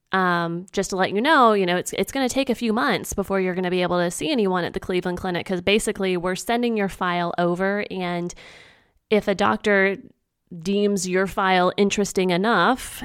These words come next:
he'll, they'll call you and, and get, get you an appointment. But it, it will probably be a few months before you hear anything."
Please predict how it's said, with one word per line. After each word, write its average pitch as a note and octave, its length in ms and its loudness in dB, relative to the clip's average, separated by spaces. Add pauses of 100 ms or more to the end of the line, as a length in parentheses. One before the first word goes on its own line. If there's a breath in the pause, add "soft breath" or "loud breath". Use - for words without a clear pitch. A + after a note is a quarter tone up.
he'll, F#3+ 240 2
they'll E3+ 460 2 (580)
call F3+ 260 6
you E3+ 260 4
and, E3 260 0
and E3 200 -2
get, - 340 -4
get F#3+ 140 -2
you E3 120 -4
an B2+ 80 -4
appointment. A3 480 0
But F3+ 100 2
it, - 160 -2
it C#4 140 -2
will C4+ 100 0
probably D#4+ 360 2
be A3 120 -2
a G3 80 0
few B3 240 -6
months G#3 380 -4
before F#3 260 -8
you F3 140 -4
hear F4 180 -4
anything." G#3 480 -6